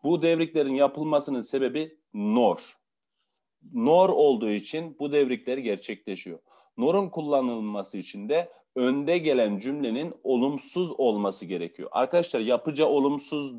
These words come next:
anlamca olumsuz önemli değil. Olumsuz olsun da nasıl olursa olsun.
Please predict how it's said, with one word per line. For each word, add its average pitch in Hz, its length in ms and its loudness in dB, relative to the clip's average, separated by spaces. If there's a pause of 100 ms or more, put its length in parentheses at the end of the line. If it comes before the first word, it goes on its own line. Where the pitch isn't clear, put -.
(220)
anlamca 135 440 0
olumsuz 127 460 -2
önemli 123 400 0
değil. 98 260 -4 (420)
Olumsuz 170 500 2
olsun 175 380 2
da 110 140 2
nasıl 160 260 2
olursa 135 320 0
olsun. - 340 -6